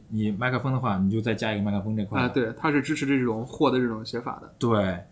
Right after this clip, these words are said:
Speaker 1: 如果你不声明的话，那你可能就是现在在安卓十一的话，你是获取不到这个相应的数据的。
Speaker 2: 对，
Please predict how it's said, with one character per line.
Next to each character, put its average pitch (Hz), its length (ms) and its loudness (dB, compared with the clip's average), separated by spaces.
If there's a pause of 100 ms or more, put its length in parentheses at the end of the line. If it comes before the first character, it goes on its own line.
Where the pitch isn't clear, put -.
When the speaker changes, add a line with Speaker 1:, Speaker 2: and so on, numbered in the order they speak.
(160)
Speaker 1:
如 - 80 -6
果 143 80 2
你 151 80 4
不 151 160 2
声 170 160 6
明 127 120 2
的 131 80 2
话， 123 140 2
那 107 120 2
你 98 200 2
可 - 120 -10
能 98 140 2
就 107 80 -2
是 104 40 -2
现 117 180 -2
在 110 260 -2
在 - 120 -4
安 113 100 2
卓 117 100 0
十 104 180 -4
一 101 40 0
的 110 140 0
话， 104 140 -2
你 95 100 -2
是 98 100 -2
获 120 160 -4
取 107 80 -4
不 101 100 -4
到 95 100 -4
这 98 100 -4
个 92 80 -4 (300)
相 110 180 -4
应 113 80 0
的 104 60 0
数 123 180 -4
据 98 140 -4
的。 87 60 -8 (280)
Speaker 2:
对， 117 220 -4